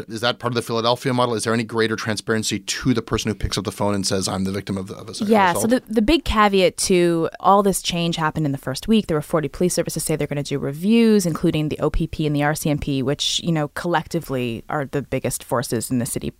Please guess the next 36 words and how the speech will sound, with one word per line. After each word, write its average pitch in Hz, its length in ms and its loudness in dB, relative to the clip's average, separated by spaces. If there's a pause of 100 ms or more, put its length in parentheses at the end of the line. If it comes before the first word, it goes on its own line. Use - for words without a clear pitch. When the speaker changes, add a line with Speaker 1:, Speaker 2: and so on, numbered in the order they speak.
Speaker 2:
or 170 140 4
in 165 80 2
the 156 80 -2
country 156 300 -2
by 127 120 -4
far. 135 400 2 (400)
You 170 100 -2
have 160 180 0
all 151 80 2
these 147 160 -4
commitments 151 360 -2
from 139 140 -6
government 165 440 2
that 117 100 -2
we're 156 60 -4
gonna 151 180 0
look 160 160 -2
at - 100 -6
training, 220 540 4
we're 151 80 -2
gonna 165 200 0
look 175 200 0
at, 180 160 2
you 180 100 0
know, 160 380 2
overhauling 240 400 6
our 226 80 4
policies 233 480 2
and 190 80 -2
practices. 214 380 0
But 156 140 0
what 208 220 2
does 214 140 2
that 160 240 2
actually 139 480 0
mean? 120 360 -4